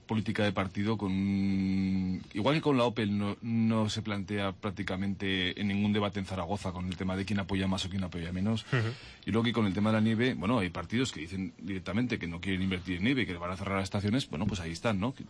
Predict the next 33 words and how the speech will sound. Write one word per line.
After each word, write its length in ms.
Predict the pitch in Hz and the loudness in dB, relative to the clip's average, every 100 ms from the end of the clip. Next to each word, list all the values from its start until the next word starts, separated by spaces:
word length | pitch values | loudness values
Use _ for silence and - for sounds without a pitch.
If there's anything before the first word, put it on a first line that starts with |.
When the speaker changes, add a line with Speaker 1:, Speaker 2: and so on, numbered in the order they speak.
| - - | -14 -12
Speaker 1:
me 140 | 85 | -8
parece 220 | 80 90 98 | -6 -4 -2
muy 120 | 82 | 0
bien, 220 | 123 117 | 2 0
es, 160 | 80 - | -2 -6
es, 280 | 87 87 - - - - | -8 -10 -14 -20 -20 -4
pero 160 | 101 | 0
los 100 | 92 | 0
Speaker 2:
Sí, 40 | 98 | 0
Speaker 1:
partidos, 360 | 101 147 127 | 2 4 4
Speaker 2:
Chunta 220 | 135 131 131 | 4 2 2
y 40 | |
Podemos, 400 | 113 98 87 82 | 2 -2 -4 -10
¿no? 120 | 123 - | -12 -8
Speaker 1:
los 120 | 101 | -6
Speaker 2:
Ujú. 60 | 101 | -2
Speaker 1:
partidos 280 | 98 131 123 | 0 0 0
que 80 | 123 | 0
tienen 400 | 131 135 131 - | 2 4 2 0
opción 300 | 123 127 123 | -4 0 0
de 60 | |
gobierno 580 | 120 113 120 120 110 110 | 2 2 2 2 2 2
y 20 | |
responsabilidad 640 | 107 104 104 98 92 92 120 | 0 -2 -2 0 0 0 0
deberíamos 640 | 110 85 90 101 113 113 | 0 -2 0 0 2 0
ser 160 | - 98 | -2 0
cautelosos, 540 | 110 107 98 104 87 | 0 0 -2 -2 -4
¿no?, 120 | 90 | -2
con 140 | 110 90 | -2 -2
el 100 | 82 | -2
tema 300 | 95 98 95 | -2 0 0
de 100 | 92 | 0
la, 440 | 92 92 90 85 | 0 0 0 -4